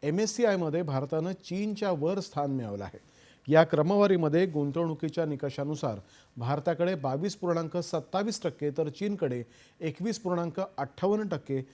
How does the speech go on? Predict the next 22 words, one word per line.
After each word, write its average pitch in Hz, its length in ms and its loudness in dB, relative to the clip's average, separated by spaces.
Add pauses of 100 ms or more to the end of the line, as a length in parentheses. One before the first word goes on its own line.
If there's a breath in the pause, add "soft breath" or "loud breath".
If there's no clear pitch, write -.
(240 loud breath)
अशी 143 220 -4
टक्केवारी 147 540 -2
नोंदवण्यात 135 480 -4
आली 101 180 -8
आहे. - 260 -18 (600 soft breath)
एमएससीआय 208 500 6
निर्देशांकामध्ये 175 880 0
तीन 190 300 -4
हजार 175 260 2
तीनशे 165 400 -4
पंचावन्न 175 640 -2
समभाग 151 520 -4
नोंदवले 131 420 -2
आहेत 127 240 -2 (360 soft breath)
आणि 143 180 -4
त्यामध्ये 160 400 2 (360 loud breath)
चोवीस 170 500 2
उदयोन्मुख 180 440 0
देशांच्या 156 520 -2
कंपन्यांचा 135 640 -4
समावेश 117 460 -8
आहे. 90 160 -12